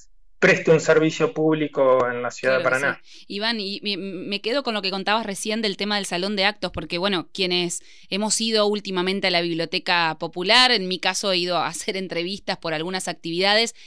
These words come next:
Speaker 2: que se siguen haciendo, hay muchas propuestas que ya vamos a hablar de eso, pero, bueno,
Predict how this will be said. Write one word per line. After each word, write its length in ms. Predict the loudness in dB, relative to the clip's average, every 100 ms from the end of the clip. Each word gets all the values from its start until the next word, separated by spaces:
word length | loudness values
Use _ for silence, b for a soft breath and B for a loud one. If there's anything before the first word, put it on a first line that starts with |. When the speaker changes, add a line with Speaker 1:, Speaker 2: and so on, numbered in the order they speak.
| b
Speaker 2:
que 100 | b
se 160 | -6 -6
siguen 420 | -2 2 2 2
haciendo, 460 | 0 -2 -4 -2 -2
hay 80 | -4
muchas 400 | -4 -6 -6 -6
propuestas 480 | -8 -6 -6 -8
que 80 | -10
ya 140 | -6 -4
vamos 240 | -4 -6
a 40 |
hablar 260 | -4 -4 -4
de 120 | -4
eso, 320 | -4 -2 -2 B B B B B
pero, 280 | -2 2 4
bueno, 380 | 4 2 0